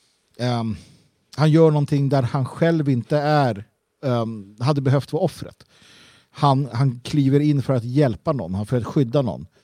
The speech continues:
Ehm, och det är också ytterst problematiskt. Därför vill man att hela det här ska bara försvinna. Läggas ner, bort. Ehm, och, och det gör man konsekvent genom att inte nämna vid namn, genom att inte ge någon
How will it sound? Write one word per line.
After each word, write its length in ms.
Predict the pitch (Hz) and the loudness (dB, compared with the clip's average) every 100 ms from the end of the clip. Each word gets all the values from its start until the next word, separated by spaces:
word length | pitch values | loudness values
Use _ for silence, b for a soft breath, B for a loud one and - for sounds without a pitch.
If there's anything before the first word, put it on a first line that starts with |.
| _ _ _ _ - | _ _ _ _ -10
Ehm, 560 | 104 110 113 107 101 107 | -4 -2 -2 -4 -6 -6
och 440 | 143 143 139 123 117 | 0 4 4 2 -2
det 240 | 123 156 | -2 4
är 40 | 175 | 4
också 360 | 170 - 185 | 4 0 0
ytterst 260 | 139 127 - | 0 -4 -6
problematiskt. 540 | 131 123 160 139 113 | -4 -2 -2 -2 -2
Därför 200 | 135 123 | -4 -2
vill 160 | 147 151 | 0 0
man 120 | 156 | 0
att 100 | 131 | 0
hela 180 | 123 107 | 0 0
det 60 | 101 | -2
här 120 | 101 | -4
ska 160 | - | -4
bara 240 | 107 101 101 98 104 104 _ | -4 -2 -4 -8 -14 -20 _
försvinna. 680 | - _ 143 165 165 104 - b b b b b | -20 _ -4 0 0 -2 -10 b b b b b
Läggas 640 | - 131 131 120 113 - 143 | -4 0 2 0 -2 -4 -2
ner, 340 | 143 90 87 - | -2 -2 -8 -12
bort. 580 | 120 120 - _ - - | -6 -4 -4 _ -18 -14
Ehm, 520 | 98 104 98 98 82 113 | -8 -6 -6 -8 -12 -16
och, 180 | 147 | -4
och 80 | 156 | 0
det 60 | 156 | 2
gör 240 | 185 165 | 4 2
man 180 | 214 190 | 2 -2
konsekvent 560 | 170 151 156 147 120 160 | -2 -4 -2 -2 -2 -4
genom 160 | 160 | -4
att 100 | 147 | -2
inte 220 | 156 120 | 0 -2
nämna 260 | 139 127 127 | -2 -2 -2
vid 100 | 123 | -2
namn, 280 | 120 120 123 | -2 -2 -2
genom 160 | 123 120 | -2 -4
att 100 | 131 | -4
inte 240 | 110 120 | -4 -4
ge 220 | 113 120 | -2 -2
någon 240 | 113 104 | -2 -4